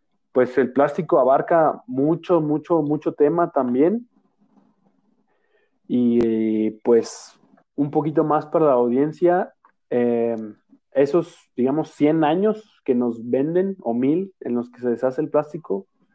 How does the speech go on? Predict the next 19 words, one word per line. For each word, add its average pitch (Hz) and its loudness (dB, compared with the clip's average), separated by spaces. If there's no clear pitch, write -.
pues 123 -2
no 135 0
hemos 170 0
podido 156 4
comprobarlo, 160 2
porque 131 2
también 127 0
hay 160 2
una 170 2
imagen 147 0
muy 165 0
famosa 165 0
de 151 4
un, 160 -4
de 202 -8
un 147 2
envase 160 0
de 151 4
Yoplait 147 0